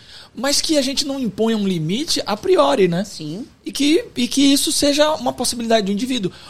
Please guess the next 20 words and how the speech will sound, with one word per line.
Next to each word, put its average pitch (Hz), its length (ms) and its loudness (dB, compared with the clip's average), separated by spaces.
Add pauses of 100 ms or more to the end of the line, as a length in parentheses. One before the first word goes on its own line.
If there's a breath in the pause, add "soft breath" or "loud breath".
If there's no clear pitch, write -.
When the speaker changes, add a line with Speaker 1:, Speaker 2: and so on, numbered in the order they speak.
(100)
Speaker 1:
Hoje 226 220 4
a - 20 -2
gente 240 160 -4
tem 220 100 -4
tantas 247 400 -2
trilhas. 175 560 -2 (300 soft breath)
Eu 151 80 -4
conheci 254 400 0
um 220 100 0
canal 185 320 2
no 185 60 0
YouTube 190 400 -2
de 180 100 -6
um 190 60 -4
cara 196 260 0
que 208 80 -6
é 202 40 2
especialista 190 600 -2
em 202 80 2
ioiô. 170 440 2